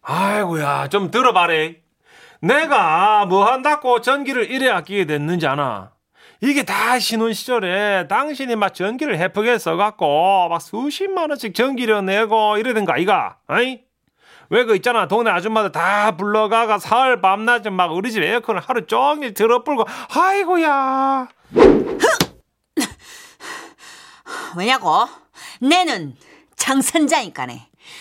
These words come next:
Speaker 2: 그 손 크게 혼수로 그 시절에 에어컨을 해온 장선자니까네.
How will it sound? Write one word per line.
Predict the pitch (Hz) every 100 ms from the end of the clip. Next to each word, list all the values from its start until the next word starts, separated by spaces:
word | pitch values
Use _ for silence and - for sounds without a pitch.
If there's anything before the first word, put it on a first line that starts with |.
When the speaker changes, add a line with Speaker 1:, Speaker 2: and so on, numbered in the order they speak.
| - _ -
Speaker 2:
그 | -
손 | - - 440 -
크게 | - 392 247 220
혼수로 | 220 - 277 269 440 202 170 185 175 - -
그 | 349 440
시절에 | 330 339 339 226 143 156 - -
에어컨을 | 339 381 403 - - 311 202 180
해온 | 165 160 175 185
장선자니까네. | - 381 427 415 370 - - 330 349 370 208 - 208 277 - 151 147 135 127 123